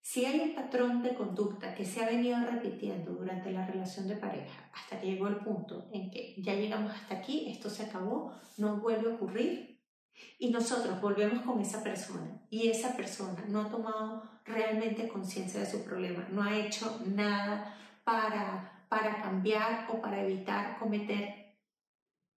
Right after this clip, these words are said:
a futuro el mismo error, pueden volver. Es más, vuelvan con esa persona, pero vuelvan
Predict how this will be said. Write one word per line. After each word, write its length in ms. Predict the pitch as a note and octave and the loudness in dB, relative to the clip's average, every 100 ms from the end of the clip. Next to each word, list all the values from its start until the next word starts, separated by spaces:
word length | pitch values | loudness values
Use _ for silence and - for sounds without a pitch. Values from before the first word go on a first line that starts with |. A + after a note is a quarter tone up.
| _ _ _ | _ _ _
a 140 | A#3+ | 0
futuro 580 | A#3 A3 - A#3 A#3 B3 | 2 -2 2 4 6 6
el 200 | A#3+ G3+ | 4 4
mismo 300 | G#3 G3+ A3 | 4 2 2
error, 420 | A#3 A3+ B3 D4 - - - _ _ _ _ _ _ _ _ _ _ _ _ _ _ _ | 2 4 2 2 -4 -10 -20 _ _ _ _ _ _ _ _ _ _ _ _ _ _ _
pueden 220 | D4+ D4 | 2 4
volver. 680 | F#3+ - - - - - - - | 4 4 2 0 -6 -14 -16 -4
Es 200 | A#3 A3 | -4 0
más, 240 | G3 - - - - _ _ | -2 -2 -6 -14 -20 _ _
vuelvan 640 | E3+ E3+ A3 A#3 A#3+ A#3+ A#3 | -8 2 6 6 4 2 0
con 180 | F3+ | -2
esa 280 | F3+ - G3+ | -4 -4 -6
persona, 520 | - - - D#3+ D3+ - _ _ _ _ _ _ _ _ _ _ | -6 -8 -8 -10 -12 -18 _ _ _ _ _ _ _ _ _ _
pero 220 | G3+ G3 | 0 2
vuelvan 800 | G3 A#3+ A#3 G#3+ A3 A#3 - | 4 6 6 2 -2 -6 -10